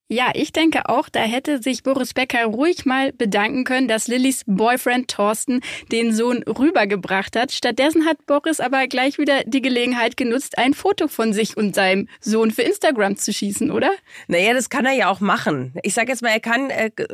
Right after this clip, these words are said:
Speaker 2: ich sag jetzt mal, er kann ja machen, was er will. Er kann ja auch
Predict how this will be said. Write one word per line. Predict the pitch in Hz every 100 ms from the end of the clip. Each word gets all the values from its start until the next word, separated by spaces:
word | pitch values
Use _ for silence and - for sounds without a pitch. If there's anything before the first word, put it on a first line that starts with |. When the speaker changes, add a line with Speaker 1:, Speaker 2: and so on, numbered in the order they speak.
| 180 - -
Speaker 2:
ich | 214
sag | - 240
jetzt | 247
mal, | 247 247 - -
er | 196
kann | 185 262
ja | 302
machen, | 285 285
was | 277
er | 262
will. | 262 247
Er | 220
kann | 240 277
ja | 254
auch | - 233